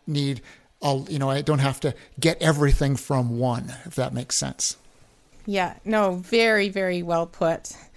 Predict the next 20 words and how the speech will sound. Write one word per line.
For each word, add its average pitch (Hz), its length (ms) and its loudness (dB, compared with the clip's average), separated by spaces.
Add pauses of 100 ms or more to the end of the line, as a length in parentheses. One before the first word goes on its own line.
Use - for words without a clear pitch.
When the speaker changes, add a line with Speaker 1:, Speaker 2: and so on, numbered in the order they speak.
(180)
Speaker 2:
So 254 360 4
when 254 200 -2
you 262 120 0
kind 370 180 -2
of 494 60 0
take 349 160 0
a 294 40 -4
step 226 360 0
back 214 240 2
and 202 100 -2
look 214 140 0
at 226 160 0
what's 233 280 -2
been 440 300 -2
unhealthy 220 800 2
with 180 220 -4
the 185 100 0
way 175 300 0
people 175 680 -4 (460)
work 170 640 0